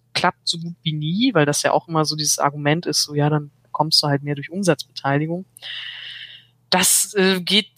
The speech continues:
meistens nicht so auf. Und, ähm,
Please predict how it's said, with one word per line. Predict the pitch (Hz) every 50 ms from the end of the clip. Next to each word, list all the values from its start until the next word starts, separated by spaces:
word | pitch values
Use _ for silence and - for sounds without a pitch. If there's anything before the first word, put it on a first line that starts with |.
| - - - _ _ _ _ _ _ _
meistens | - 175 170 170 175 185 208 220 - - 202 - -
nicht | 185 180 - -
so | - 156
auf. | - 143 143 156 196 247 269 - - - - - _ _ _ _ _
Und, | - 180 185 185 180 170 - - -
ähm, | 165 170 180 180 175 175 175 175 180 175